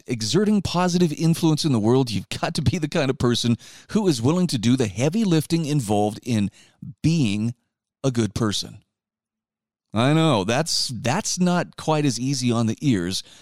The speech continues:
as simply, you know, chanting in unison and shaking your fist in the air about everything you're against.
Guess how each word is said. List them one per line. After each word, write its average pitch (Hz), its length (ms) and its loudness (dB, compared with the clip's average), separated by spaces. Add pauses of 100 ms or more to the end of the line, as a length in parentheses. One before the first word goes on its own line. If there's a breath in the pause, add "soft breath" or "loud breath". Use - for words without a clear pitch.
(120 loud breath)
as 98 160 0
simply, 120 320 -2
you 110 160 0
know, 104 120 2
chanting 131 580 -2
in 139 120 0
unison 110 520 0
and 113 100 -4
shaking 107 340 -2
your 143 120 2
fist 131 320 -2
in 131 80 0
the 117 180 2
air 104 180 0 (280 loud breath)
about 120 340 0
everything 123 460 2
you're 101 140 2
against. 104 640 -4